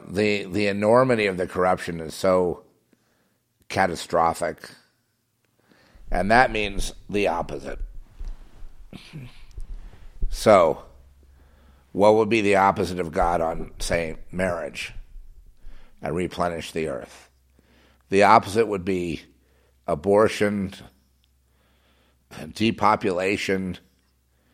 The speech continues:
and, um, you know, sex n-, for anything but repopulation. So any alternative works. So that would be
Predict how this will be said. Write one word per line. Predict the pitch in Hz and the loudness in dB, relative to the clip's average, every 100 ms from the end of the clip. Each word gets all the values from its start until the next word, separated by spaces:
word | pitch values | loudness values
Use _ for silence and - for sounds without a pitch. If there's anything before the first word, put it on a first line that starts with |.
| _ _ _ _ _ _ | _ _ _ _ _ _
and, | - 95 92 98 | -2 2 2 0
um, | 92 92 87 82 76 - 135 _ _ _ _ _ _ _ _ _ _ _ _ _ - - - _ | -2 -2 -2 -8 -12 -14 -20 _ _ _ _ _ _ _ _ _ _ _ _ _ -20 -20 -20 _
you | 98 | -2
know, | 92 85 82 - _ _ _ _ _ _ _ | -2 -2 -4 -8 _ _ _ _ _ _ _
sex | - - 127 120 - | -14 2 4 4 0
n-, | 95 101 - _ | -6 -8 -12 _
for | - 101 | -4 0
anything | 104 113 110 101 95 | 2 2 2 0 0
but | 85 110 - - - _ - _ - | 2 2 2 -12 -20 _ -20 _ -18
repopulation. | 82 76 87 98 87 92 87 87 80 73 - 64 71 | -16 -14 -6 -6 -2 -4 -2 -4 -6 -10 -14 -16 -18
So | - 76 71 - - - - - | -12 -8 -6 -4 -6 -8 -16 -6
any | 95 107 | -2 2
alternative | 104 95 - 107 92 85 80 - - - | 2 2 2 0 0 -6 -8 -10 -18 -18
works. | 82 80 69 60 - - - - - - _ _ - _ _ _ _ _ | -8 -6 -6 -8 -12 -16 -16 -20 -20 -20 _ _ -20 _ _ _ _ _
So | - 98 | -6 2
that | 107 | 4
would | 110 | 4
be | 104 95 - | 0 -6 -8